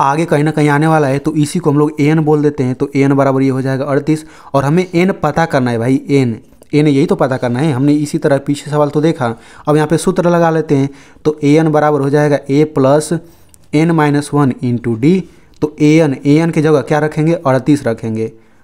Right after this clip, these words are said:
तो अड़तीस बराबर ए, ए की जगह आठ हो जाएगा, प्लस यहाँ पे ये हो जाएगा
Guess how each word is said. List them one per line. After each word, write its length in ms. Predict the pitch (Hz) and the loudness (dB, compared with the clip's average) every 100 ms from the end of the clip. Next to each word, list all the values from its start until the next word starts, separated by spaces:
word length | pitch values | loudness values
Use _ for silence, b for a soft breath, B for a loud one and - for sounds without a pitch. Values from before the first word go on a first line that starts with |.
| - | -8
तो 60 | 139 | -2
अड़तीस 460 | 135 135 160 156 | 0 0 0 0
बराबर 300 | 139 131 135 | 0 0 0
ए, 260 | - 135 131 | -2 -4 -2
ए 140 | 135 143 | 0 0
की 100 | 143 | 0
जगह 180 | 139 143 | -2 -2
आठ 300 | 131 139 160 | -2 -2 0
हो 80 | |
जाएगा, 300 | 151 151 156 | 0 0 -2
प्लस 520 | 156 - 135 120 - - b b b b | -6 -4 -2 -2 -4 -12 b b b b
यहाँ 220 | 127 135 | -2 0
पे 100 | 143 | 2
ये 80 | 147 | 2
हो 140 | 139 135 | 4 2
जाएगा 280 | 143 143 | 0 0